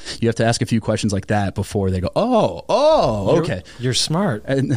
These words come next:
Speaker 1: <laughs>
Speaker 2: You know what you're talking about.
Speaker 1: Or just like,
Speaker 2: You
Speaker 1: "Oh, this guy
Speaker 2: understand.
Speaker 1: is a huge coffee nerd." And then, then it opens up.
Speaker 2: Yeah.
Speaker 1: Uh, and so I wanted to create something that, that you don't have to ask those few questions. You just get it right away. And then when you
Speaker 2: Yeah.
Speaker 1: taste the coffee, it's either good or it's not.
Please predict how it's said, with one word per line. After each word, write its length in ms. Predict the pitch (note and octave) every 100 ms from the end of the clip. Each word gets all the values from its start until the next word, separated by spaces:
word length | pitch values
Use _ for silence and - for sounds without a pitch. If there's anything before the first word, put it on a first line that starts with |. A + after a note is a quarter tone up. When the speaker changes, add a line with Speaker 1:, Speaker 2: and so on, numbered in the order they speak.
| -
Speaker 1:
<laughs> 100 | -
Speaker 2:
You 120 | D3+
know 180 | C3 D3+
what 160 | F#3+ C#3+
you're 100 | B2
talking 380 | A#2+ G#2 G#2+ G#2+
about. 300 | G#2 F2+ A2+
Speaker 1:
Or 100 | E3+
just 240 | D#3 D#3 E3+
like, 120 | C3+
Speaker 2:
You 60 |
Speaker 1:
"Oh, 120 | G3+ C#3+
this 160 | C#3
guy 220 | E3+ E3
Speaker 2:
understand. 240 | D3 D3+ D3
Speaker 1:
is 60 | D3
a 20 |
huge 220 | D#3 C#3+
coffee 280 | D3+ C3+ A2
nerd." 220 | F2+ - -
And 200 | A#2 A#2
then, 220 | B2 A#2 -
then 280 | A#2 C#3 D3
it 100 | A#2
opens 360 | F#2+ G2+ F2
up. 240 | - - -
Speaker 2:
Yeah. 120 | A2+
Speaker 1:
Uh, 440 | F#2+ G#2 G2 F#2 E2+ -
and 160 | A2+ G#2+
so 320 | B2+ G#2 - -
I 120 | B2
wanted 240 | C#3+ C#3
to 80 | A2+
create 280 | - G#2+ G2
something 380 | G2 F#2 F#2+ F#2
that, 240 | F2+ F2 - - - - - - -
that 100 | -
you 120 | B2+ A#2+
don't 140 | A2
have 220 | G#2 F#2
to 80 | F#2+
ask 140 | F2+ G2+
those 120 | -
few 120 | F2+
questions. 380 | - D#2 - F2+
You 60 | A2+
just 220 | A2+ F#2+
get 200 | A2+ A#2+
it 100 | A#2
right 220 | A2 G#2+
away. 300 | G#2 F#2+ F#2
And 80 | F#2+
then 60 | A2+
when 40 | A#2
you 40 |
Speaker 2:
Yeah. 60 | A#2
Speaker 1:
taste 180 | A#2 -
the 40 |
coffee, 380 | - D3+ D3 F#2
it's 120 | F2+
either 180 | C3 D3
good 160 | C#3+ E3+
or 80 | E3+
it's 140 | -
not. 260 | D#3+ F#2+